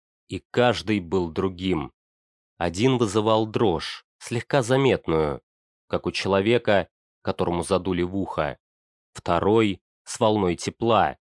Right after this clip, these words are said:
накатившей от пяток к макушке. Третий — быстрый,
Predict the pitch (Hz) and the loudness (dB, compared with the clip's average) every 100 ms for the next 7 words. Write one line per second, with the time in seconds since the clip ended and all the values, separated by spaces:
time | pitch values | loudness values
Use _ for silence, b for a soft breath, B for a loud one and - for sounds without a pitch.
0 | _ _ _ - 104 - 104 110 95 - | _ _ _ -6 -4 -2 -2 -2 -4 -2
1 | 87 76 _ 117 110 - - _ _ - | -2 -2 _ 2 2 0 -6 _ _ -4
2 | 98 87 - 95 - - 71 62 _ _ | -2 -2 -4 -6 -8 -6 -6 -8 _ _
3 | _ _ _ - 113 120 113 113 98 - | _ _ _ -6 2 2 2 -2 -2 -6
4 | _ _ 90 85 113 - - 82 71 | _ _ -8 -2 -2 -2 -4 -4 -6